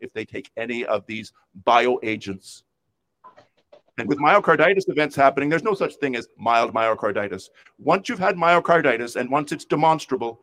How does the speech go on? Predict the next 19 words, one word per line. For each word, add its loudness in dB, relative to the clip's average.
and -2
once 2
there's 0
been 0
enzyme 0
changes, -4
and -2
once 0
there's 0
been -2
echocardiogram 2
changes -4
of 4
any 0
nature, 0
fifty 2
percent 2
of -6
people -2